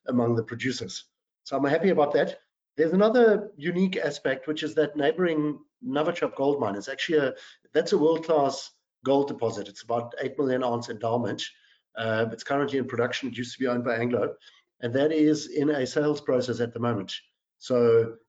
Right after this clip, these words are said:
everybody is waiting with bated breath to hear about, um, who it's going to be sold to. I don't think it will be sold to, uh, one of the majors, but certainly it is bringing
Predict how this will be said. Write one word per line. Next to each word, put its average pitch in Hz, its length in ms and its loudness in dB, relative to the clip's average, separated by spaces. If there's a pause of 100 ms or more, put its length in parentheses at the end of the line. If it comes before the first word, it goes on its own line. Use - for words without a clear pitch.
everybody 131 340 -2
is 117 120 -2
waiting 127 340 0
with 117 200 -2
bated 117 320 -2
breath 113 360 0 (360)
to 131 140 -4
hear 127 200 2
about, 107 540 0
um, 117 240 -6
who 120 160 -2
it's 123 140 -2
going 113 180 -4
to - 100 -12
be 107 80 -10
sold 107 400 -4
to. 104 260 -4 (320)
I 123 80 -2
don't 151 160 0
think 160 160 0
it - 80 -4
will 147 100 2
be 139 80 -2
sold 143 440 2
to, 131 500 0 (420)
uh, 120 480 2
one 127 140 0
of 123 80 2
the 120 60 2
majors, 127 440 0
but 123 260 -2 (200)
certainly 147 480 -2
it 131 80 -4
is 139 260 -4
bringing 120 580 0